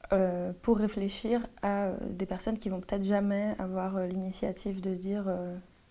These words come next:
Tiens, euh, euh, je sais pas, je me pose des questions sur X sujet, je vais aller chercher, euh,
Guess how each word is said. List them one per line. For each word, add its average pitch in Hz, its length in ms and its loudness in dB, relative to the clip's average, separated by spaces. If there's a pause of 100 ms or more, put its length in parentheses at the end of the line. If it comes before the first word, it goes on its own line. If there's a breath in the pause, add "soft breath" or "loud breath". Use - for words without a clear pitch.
(460 soft breath)
Tiens, 202 360 0
euh, - 220 -4 (1040 loud breath)
euh, - 40 -4 (220)
je 190 60 -12
sais - 140 -8
pas, 202 120 4
je 196 60 0
me 196 80 -2
pose 196 160 -2
des 185 80 -4
questions 202 220 -4
sur - 180 -6
X 196 220 -6
sujet, 196 400 0
je 190 80 -2
vais 180 80 0
aller 180 160 -2
chercher, 202 440 -4
euh, 185 160 0